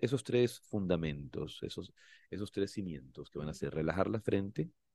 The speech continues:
relajar la frente, observar la respiración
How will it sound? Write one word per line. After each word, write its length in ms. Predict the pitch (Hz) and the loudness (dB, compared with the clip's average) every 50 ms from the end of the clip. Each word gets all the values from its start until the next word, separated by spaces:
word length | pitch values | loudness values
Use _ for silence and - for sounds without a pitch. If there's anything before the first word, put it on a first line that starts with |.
| _ _ _ _ _ _ _ _ _ _ _ _ _ _ _ _ _ | _ _ _ _ _ _ _ _ _ _ _ _ _ _ _ _ _
relajar 320 | - 69 69 - - - | -10 -10 -10 -8 -10 -10
la 100 | 80 98 | -10 -10
frente, 460 | 101 - - 90 92 98 - 131 143 143 _ _ _ _ _ _ _ - | -10 -8 -8 -8 -8 -6 -8 -8 -10 -10 _ _ _ _ _ _ _ 0
observar 520 | - 90 82 - - 73 71 65 71 82 | 2 2 2 2 0 -2 -2 0 2 4
la 80 | 95 104 | 4 2
respiración 680 | 101 101 - - 101 107 107 - - 101 117 139 151 - | 2 0 -2 0 0 0 0 0 -2 -2 -2 -4 -6 -10